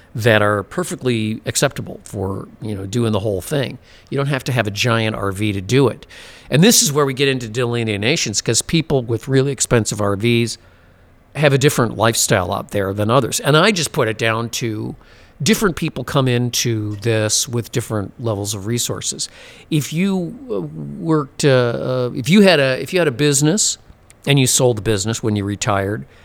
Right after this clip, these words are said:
and you have a certain amount of money, or if you had a high-paying job, and it doesn't have to be, you know, like a, uh, be a lawyer or something. You can be a union guy and have a high-paying job and have your wife be a nurse or something, and over,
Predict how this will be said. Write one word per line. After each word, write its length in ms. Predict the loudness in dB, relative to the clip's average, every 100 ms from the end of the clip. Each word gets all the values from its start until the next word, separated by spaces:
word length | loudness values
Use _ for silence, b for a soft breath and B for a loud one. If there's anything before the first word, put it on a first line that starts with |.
| b b b
and 100 | -2
you 60 |
have 100 | 0
a 40 | 2
certain 260 | 2 0
amount 180 | 0 -2
of 60 | 0
money, 240 | -2 -4
or 260 | -2 0 0
if 220 | -4 -4
you 260 | -2 -2 -4 -6
had 200 | 0 0
a 200 | 0 -4
high-paying 580 | -2 -2 0 0 0 0
job, 500 | 0 0 0 -4 -8 -2
and 140 | 0
it 60 | 4
doesn't 240 | 2 2
have 220 | 0 -2
to 80 | -4
be, 340 | -6 -6 -6 -8
you 160 | -6
know, 160 | -6 -4
like 240 | -6 -6
a, 260 | -6 -6 -8 -14 -20 B B B
uh, 220 | -6 -4 -2
be 220 | 0 2
a 80 | 2
lawyer 500 | 4 4 4 2 0
or 120 | -2
something. 440 | -2 -2 -2 -2
You 160 | 0 -2
can 200 | -2 -4
be 340 | -2 -4 -4
a 40 | -4
union 360 | 0 0 0
guy 240 | 0 0 0
and 100 | 0
have 140 | -4
a 60 | -4
high-paying 420 | -4 -2 -4 -4
job 340 | -2 -2 -2 B B B
and 140 | 0
have 160 | 0 0
your 80 |
wife 320 | 2 2 0 -2
be 100 | -2
a 60 |
nurse 280 | 0 -2 -2
or 60 | -4
something, 320 | -4 -2 -2
and 100 | 0
over, 320 | 0 -2